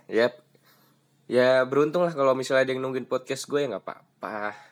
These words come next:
Tapi adalah beberapa teman gue menunggu podcast gue. Thank you, thank you. Eh, awal-awal, eh, gimana kabar kalian? Sehat-sehat semua kan? Kayaknya sekarang yang penting sehat karena covid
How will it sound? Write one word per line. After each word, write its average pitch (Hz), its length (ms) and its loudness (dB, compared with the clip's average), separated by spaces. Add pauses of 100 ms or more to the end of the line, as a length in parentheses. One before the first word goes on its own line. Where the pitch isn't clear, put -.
Tapi - 240 -6
adalah 127 320 4
beberapa 107 400 -4
teman 110 320 -6
gue 113 80 -4
menunggu 104 400 -6
podcast - 480 -12
gue. 98 400 -6 (480)
Thank 110 240 -2
you, 117 80 -2
thank 110 240 -4
you. 135 320 0
Eh, 101 480 0 (2000)
awal-awal, 113 560 6
eh, 113 240 2
gimana 135 320 0
kabar 131 320 2
kalian? 135 400 0
Sehat-sehat 107 480 -4
semua 107 240 -6
kan? 107 240 -2
Kayaknya 107 320 2
sekarang 107 400 -2
yang - 80 -6
penting 104 160 -8
sehat 98 480 -4
karena 101 560 -6
covid 101 320 -6